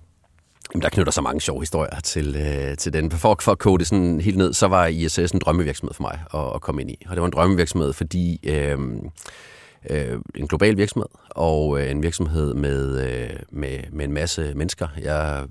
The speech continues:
elsker at være sammen med mennesker, og elsker at blive motiveret af mennesker, og tale med mennesker, og er enormt ekstrovert, øh, på, på den front i hvert fald. Og, øh, så er der også en virksomhed, hvor at... Øh, øh, der er meget lidt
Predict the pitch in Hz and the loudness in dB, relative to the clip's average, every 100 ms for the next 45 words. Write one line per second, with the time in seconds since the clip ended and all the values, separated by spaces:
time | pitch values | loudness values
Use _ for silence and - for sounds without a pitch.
0 | - 95 - 73 - - 67 64 69 - | -4 -4 -2 -6 -6 -8 -8 -10 -10 -10
1 | - - 64 71 78 - 65 53 64 71 | -12 -12 -10 -6 -6 -4 -6 -8 -12 -12
2 | 82 - - - - - 78 71 - 80 | -14 -18 -20 -20 -20 -6 -6 -4 -4 -2
3 | 90 71 71 71 - 69 73 76 - 85 | 0 -2 -6 -8 -10 -10 -12 -8 -6 -2
4 | 85 64 65 - - - 69 78 98 76 | -2 -4 -8 -10 -10 -10 -6 -2 -2 -2
5 | 64 - - - - - 73 71 65 64 | -6 -8 -12 -12 -14 -12 -8 -6 -6 -8
6 | - 78 64 64 - 65 - 65 - - | -4 -4 -4 -4 -4 -4 -6 -8 -8 -12
7 | - - - - 80 82 80 76 73 76 | -12 -14 -8 -2 2 4 4 2 2 2
8 | 78 76 _ _ _ _ _ - - 123 | 0 -2 _ _ _ _ _ -12 -2 2
9 | 110 110 101 98 113 87 87 85 78 73 | 4 6 6 6 4 4 4 4 4 2
10 | - 80 76 71 67 67 - - - - | 0 2 2 2 -2 -4 -8 -18 -20 -20
11 | - - - - 73 57 52 50 - - | -20 -20 -12 -6 -4 -4 -8 -10 -12 -14
12 | - 50 _ _ - 87 85 85 85 98 | -18 _ _ _ -14 -6 -2 0 2 4
13 | 95 - | 2 0